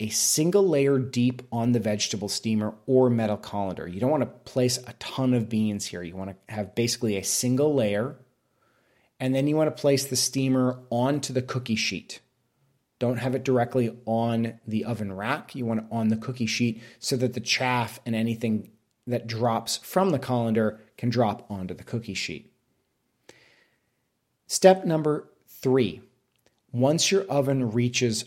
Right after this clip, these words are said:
five hundred degrees Fahrenheit, place the cookie sheet and the beans on the middle shelf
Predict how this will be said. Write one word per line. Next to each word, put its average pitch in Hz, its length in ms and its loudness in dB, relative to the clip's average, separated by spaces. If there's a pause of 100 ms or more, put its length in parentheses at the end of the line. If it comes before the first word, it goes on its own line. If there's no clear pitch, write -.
five 104 400 -2
hundred 104 280 -4
degrees 98 580 -6
Fahrenheit, 120 640 0
place 147 280 0
the 127 120 -6
cookie 180 320 -2
sheet 175 400 -2
and 156 280 2
the 151 60 2
beans 117 560 0 (140)
on 123 220 2
the 113 60 2
middle 127 560 2
shelf 113 540 0